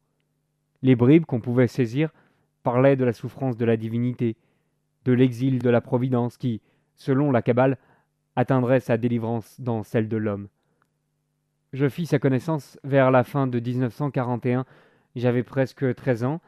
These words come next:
J'étais profondément croyant. Le jour, j'étudiais le Talmud et la nuit,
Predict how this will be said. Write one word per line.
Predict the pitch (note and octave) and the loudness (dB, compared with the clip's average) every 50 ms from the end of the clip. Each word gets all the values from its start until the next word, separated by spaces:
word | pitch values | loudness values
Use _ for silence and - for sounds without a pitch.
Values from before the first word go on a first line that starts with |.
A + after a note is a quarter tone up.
| _ _ _ _ _ _ _ _ _ _ _ _ | _ _ _ _ _ _ _ _ _ _ _ _
J'étais | - A#2 A#2+ C3+ B2+ D#3 D3+ | -8 -2 -2 0 2 2 2
profondément | A2+ B2+ D#3 B2+ C3+ D#3+ D#3 D3 D3 D3 C3+ | 2 2 -2 -2 0 0 0 0 0 0 -2
croyant. | - - C3 A#2+ A#2 A#2 A2 _ _ _ _ _ _ _ _ _ _ _ _ - | 0 0 0 0 0 -2 -6 _ _ _ _ _ _ _ _ _ _ _ _ -8
Le | B2+ A#2 A#2+ | -4 -2 -2
jour, | A2+ G#2 C3+ D#3 F#3 F3 | 0 0 2 2 2 2
j'étudiais | D3 B2 A#2+ A2 - B2 A#2+ A2 B2 A#2+ | 2 0 -2 -4 -4 -8 -6 -4 -2 -2
le | A2+ A2+ G#2+ | -2 -2 -2
Talmud | - A#2+ A2+ A#2 C#3 F3 E3 - | -2 -2 0 0 -2 -2 -2 -2
et | - C3 | -2 0
la | A2+ G#2+ | 0 0
nuit, | G#2 A#2 D3 D#3+ | 0 0 -2 -2